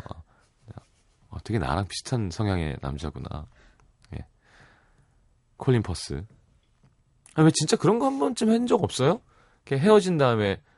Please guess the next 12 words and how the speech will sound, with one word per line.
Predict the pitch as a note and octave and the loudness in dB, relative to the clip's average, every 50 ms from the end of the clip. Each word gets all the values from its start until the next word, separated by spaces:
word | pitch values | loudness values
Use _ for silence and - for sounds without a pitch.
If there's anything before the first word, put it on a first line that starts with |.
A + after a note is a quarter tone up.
| _ _ | _ _
이렇게 | - - F2+ D#2+ - - _ _ _ _ _ _ _ _ _ _ _ _ - - | -8 -6 -6 -6 -6 -10 _ _ _ _ _ _ _ _ _ _ _ _ -18 -16
뭐 | - - - | -16 -16 -14
이렇게 | - - - - _ _ _ _ _ _ | -14 -16 -18 -18 _ _ _ _ _ _
바로 | - - A2 A2+ A2+ | -4 0 0 2 2
보고 | F#2+ G2 F#2+ | 0 -2 -4
싶다 | F#2+ - - - F#2+ | -4 -4 -2 0 0
그러고 | F2 D#2+ D#2+ | 0 0 -2
막 | D2 C2+ - - | -6 -8 -10 -4
뛰어가서 | - E3 G3 F3 D3+ A#2 F2+ F#2 - - | 2 2 4 4 2 0 -2 -4 -10 -14
코너에서 | - - F#3 E3+ D3 A#2+ - - | -8 -4 -2 -2 0 -2 -2 -6
다시 | - - - - - A2+ | -10 -8 -6 -4 -4 -4
막 | F#2+ D2+ C#2+ - | -4 -4 -6 -10